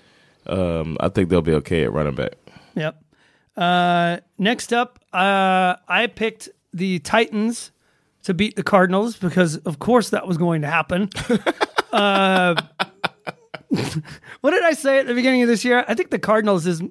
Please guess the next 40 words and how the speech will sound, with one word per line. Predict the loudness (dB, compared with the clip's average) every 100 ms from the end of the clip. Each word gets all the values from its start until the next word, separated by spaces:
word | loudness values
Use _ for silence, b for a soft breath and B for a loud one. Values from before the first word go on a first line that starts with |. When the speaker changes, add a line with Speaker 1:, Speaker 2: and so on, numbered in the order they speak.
| -8
Speaker 2:
are | -6 -4 0
gonna | 2 2
be | 2
my, | 2 0
yeah, | 0 -4 -10
fuck | -8 -8 -6
that | -8 -6
team. | -2 -2 -2 -4
Speaker 1:
Yeah. | 0 0 -2 B B
Speaker 2:
Holy | -8 0 2 4 4 2 0 -2
shit, | -2 -2 0 2 2 0 0
did | 2
they | 2 0
beat | -2 -2 -2 -4
the |
living | 0 0 2 -2 -4
crap | -8 -10 -2 2 2 0 -6 -6
out | -2 0
of | 0
the |
Tennessee | -2 -2 -2 -2 -4
Titans, | 0 0 0 -6 -8
thirty-eight | -2 0 0 -2 0 0 -2 _ b b b b
to | -4 -4
thirteen. | -4 -2 0 0 0 0 0
What | -2 -8 -2 -2 -2
the | -4
fuck | 0 0 0
happened | -2 -2 -4
here? | -2 -4 -6 -12
Speaker 1:
I | -8
was | -6 -8
shocked | -4 -2 -2 -6 -14
myself. | -2 2
Speaker 2:
What | 2
happened? | 2 0 -6 -8
Speaker 1:
I | -6
don't | -4 -2
know, | -2 -2
man. | -4 -8 -10